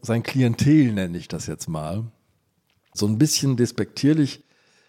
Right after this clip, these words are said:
Er sagt gerade, die Schlauen unter denen, mit denen er da zu tun hat, also die Akademiker, die Unternehmer und so, so, die halten sich für so schlau, dass sie schon wieder ziemlich doof sind.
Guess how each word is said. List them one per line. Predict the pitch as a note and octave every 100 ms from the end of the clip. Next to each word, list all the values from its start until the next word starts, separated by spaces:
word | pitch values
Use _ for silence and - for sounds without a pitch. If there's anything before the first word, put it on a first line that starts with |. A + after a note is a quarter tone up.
| _
Er | G#2+
sagt | G#2+ C3 -
gerade, | B2+ B2
die | A2+ A2+
Schlauen | - - A#2+ D#3 C#3+ F#2+
unter | F#2 F#2 G2
denen, | F#2 F2 F2+ B2+ E3+ C#3
mit | - -
denen | G#2+ G#2
er |
da | F2+ F#2
zu | -
tun | - B2+ A#2+
hat, | C3
also | G2 F#2
die | F2
Akademiker, | - F2 D#2 F#2+ G2+ G2 - F2+
die | F2+ F#2
Unternehmer | - E2+ E2+ F#2+ A2 G2+ F#2
und | F#2+
so, | F#2+
so, | F2+ F#2 _ _ _ -
die | A2+
halten | A2 F3+ F#3+ E3 D#3+
sich | D3 D#3 -
für | - C3
so | B2 C3+ B3 C4+
schlau, | - D3+ D3+ D#3+
dass | A2+
sie | - B2
schon | A#2+
wieder | A#2 A#2+
ziemlich | A2+ C#3+ B2+
doof | - - -
sind. | - - -